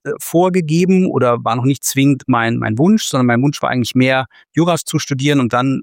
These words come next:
auch weiter rauszufinden, was ich machen könnte oder würde wollen. Klar war für mich aber, dass ich juristisch arbeiten wollte und deshalb konnte ich mir sowohl vorstellen, Richter zu werden, als auch gegebenenfalls an einer Hochschule zu bleiben oder eben in die freie Wirtschaft zu gehen und Rechtsanwalt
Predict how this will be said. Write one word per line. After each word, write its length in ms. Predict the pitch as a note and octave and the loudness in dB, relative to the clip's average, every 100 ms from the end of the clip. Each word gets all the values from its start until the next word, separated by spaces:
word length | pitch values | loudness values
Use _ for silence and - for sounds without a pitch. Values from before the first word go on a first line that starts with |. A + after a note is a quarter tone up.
| - | -4
auch 180 | B2 - | -6 -2
weiter 300 | A2 C3 B2+ | -4 -2 -2
rauszufinden, 720 | A2+ C3+ - C3 C#3+ C#3+ A#2+ | -2 -4 -4 -6 -6 -4 -2
was 180 | A2+ - | -4 -4
ich 140 | - | -10
machen 280 | - - A#2 | -8 -8 -10
könnte 480 | - C3 A#2+ F3 F3 | -4 -2 -2 0 -2
oder 260 | A2 G#2 A2+ | -2 -4 -4
würde 240 | A2 G2+ | -4 -2
wollen. 380 | G#2+ C3+ F3+ F#3 _ _ _ - | 0 2 2 0 _ _ _ -12
Klar 320 | - B2+ D3+ | -4 -2 0
war 140 | C#3+ C#3+ | -2 0
für 100 | D3 | 0
mich 200 | C#3 D3 | 0 0
aber, 120 | C3 | -2
dass 140 | B2 | -2
ich 160 | B2 - | -4 -2
juristisch 800 | B2 G#2 - C3 - B2 - - - | 0 0 -2 -4 -2 -2 -4 -8 -6
arbeiten 480 | G#2 G#2 - A2 | -4 -2 -4 -2
wollte 360 | A2 C3 D3 D#3 | 0 0 -2 -4
und 180 | C3 - | -2 -4
deshalb 280 | - B2+ - - | -2 -4 -4 -8
konnte 200 | C#3 A#2+ | -6 -4
ich 80 | - | -2
mir 60 | |
sowohl 300 | A#2 A2+ C3+ | 0 2 0
vorstellen, 580 | C3+ B2+ - A#2+ A#2+ A#2 | 0 -2 -2 -2 0 -2
Richter 280 | - B2+ C#3+ | -4 -6 -4
zu 180 | - B2 | -2 0
werden, 320 | B2 B2 A#2+ | 0 0 0
als 180 | A2+ - | -4 -4
auch 140 | A2+ | -6
gegebenenfalls 500 | A2+ A#2 A#2+ - A#2 | -4 -2 -2 -4 -8
an 140 | A#2+ A2+ | -8 -10
einer 160 | A#2 | -6
Hochschule 340 | C3+ - C#3 B2 | -6 -2 0 0
zu 140 | A#2+ | -2
bleiben 380 | A#2 A#2+ A#2 A2 _ _ _ | -2 0 0 -2 _ _ _
oder 220 | C#3+ C3+ B2+ | -2 0 0
eben 340 | B2 B2+ B2 _ _ | 0 2 0 _ _
in 160 | B2+ B2 | 0 0
die 100 | A#2+ | 0
freie 400 | - A2+ D3 A#2+ | -4 -2 -2 -2
Wirtschaft 340 | A#2+ C3+ - | -2 -4 -6
zu 120 | - | -6
gehen 180 | B2+ C3 | -2 -2
und 160 | A#2 - | -2 -6
Rechtsanwalt 680 | G#2+ - A2 G#2 G2+ G2 | -6 -4 -4 -2 -2 -4